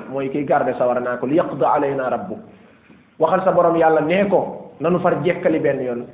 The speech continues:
Malik ni leen, "إنكم ماكثون." Benn borom xam-xam bu ñuy wax Kaab al-Qurazi day wax ni,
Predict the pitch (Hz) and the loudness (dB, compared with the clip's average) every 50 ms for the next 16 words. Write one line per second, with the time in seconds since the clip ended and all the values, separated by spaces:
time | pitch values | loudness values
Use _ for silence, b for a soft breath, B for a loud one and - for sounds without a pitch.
0 | - - - 127 131 131 120 127 127 123 123 123 - 151 143 135 131 117 117 117 | -18 -12 -10 -8 -6 -6 -6 -6 -6 -8 -8 -8 -8 -8 -6 -6 -8 -8 -8 -10
1 | 113 110 107 101 - 107 - 101 92 B B B B B B - 196 247 247 233 | -8 -8 -8 -10 -12 -12 -12 -14 -14 B B B B B B -2 0 2 2 2
2 | 226 208 190 190 190 170 165 170 170 165 160 151 - - - - - - - - | 2 2 0 -2 -2 -2 -2 -4 -2 -2 -2 -2 -2 -4 -10 -16 -14 -12 -12 -6
3 | - - 170 147 147 - - 151 131 - - 160 156 139 123 120 120 120 127 143 | -2 0 0 0 0 -2 -4 -6 -6 -2 0 0 2 2 0 0 -2 -2 0 0
4 | 147 147 - - 113 107 104 | 0 0 0 -2 -4 -8 -12